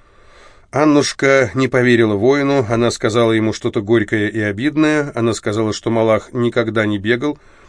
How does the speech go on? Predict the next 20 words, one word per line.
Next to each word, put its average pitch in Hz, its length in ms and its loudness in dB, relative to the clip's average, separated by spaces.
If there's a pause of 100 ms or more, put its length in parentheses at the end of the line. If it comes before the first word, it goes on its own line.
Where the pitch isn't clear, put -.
(140)
а 107 80 -2
всегда 110 400 0
воевал 120 380 2
на 117 120 2
коне. 85 380 -6 (560)
Но 185 180 0
израненный 160 460 4
воин 147 340 2
не 151 80 4
промолвил 127 560 2
в 104 80 -2
ответ 139 360 -4
ни 120 80 0
единого 113 380 0
слова, 104 380 -2
он 107 180 -2
молча 107 360 -2
выслушал 101 580 -6
возражение 101 680 -6
Аннушки, 147 580 -2